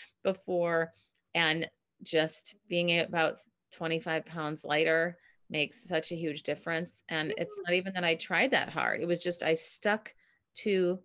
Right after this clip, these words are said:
Speaker 1: simply working on not eating for that period of time.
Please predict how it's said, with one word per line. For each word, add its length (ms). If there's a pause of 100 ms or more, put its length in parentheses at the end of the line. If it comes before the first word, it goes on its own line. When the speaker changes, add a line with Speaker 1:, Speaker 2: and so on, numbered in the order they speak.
Speaker 1:
simply 500
working 440
on 280
not 320
eating 300
for 180
that 200
period 240
of 100
time. 340